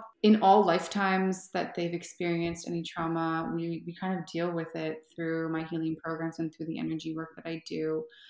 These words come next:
I can read energy really well.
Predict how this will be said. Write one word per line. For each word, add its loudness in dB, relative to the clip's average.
I -2
can 0
read -2
energy -4
really -4
well. -2